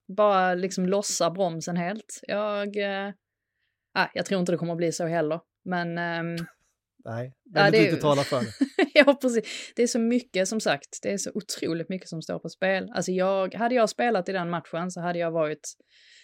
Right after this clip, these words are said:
Speaker 1: otroligt nervös. Det är kanske nästan bättre för Arsenal att det är på bortaplan, att det inte är hemma på The Emirates. Då hade pressen
Speaker 2: Ja, det
Speaker 1: varit ännu större.
Speaker 2: Och speciellt för Arsenals del. Ett kryss är, är ju, eh,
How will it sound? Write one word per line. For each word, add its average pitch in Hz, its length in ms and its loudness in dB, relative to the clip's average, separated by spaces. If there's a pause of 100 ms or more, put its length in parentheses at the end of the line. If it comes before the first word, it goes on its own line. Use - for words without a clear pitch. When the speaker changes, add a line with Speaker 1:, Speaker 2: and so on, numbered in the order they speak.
(320)
Speaker 1:
otroligt 196 600 4
nervös. 185 580 2
Det 220 60 -2
är 214 40 -2
kanske 254 200 2
nästan 214 320 2
bättre - 560 -4
för 220 220 4
Arsenal 170 280 -4
att 147 80 -10
det 180 80 0
är 160 60 0 (160)
på 180 60 0
bortaplan, 185 680 -4
att 175 120 -10
det 214 60 0
inte 208 160 -4
är 180 280 4
hemma 170 220 -2
på 165 100 -4
The 170 60 2
Emirates. 165 560 -2 (120)
Då 247 80 0
hade 247 180 4
pressen 247 360 2
Speaker 2:
Ja, 226 60 8
det 220 60 8
Speaker 1:
varit 214 60 0
ännu 240 520 2 (220)
större. 139 380 -4 (360)
Speaker 2:
Och 170 120 6
speciellt 139 440 6
för 127 220 8
Arsenals 226 300 0
del. 101 240 -2 (540)
Ett 160 140 4
kryss - 540 4
är, 135 640 6
är 151 180 6
ju, 127 600 4
eh, 120 360 4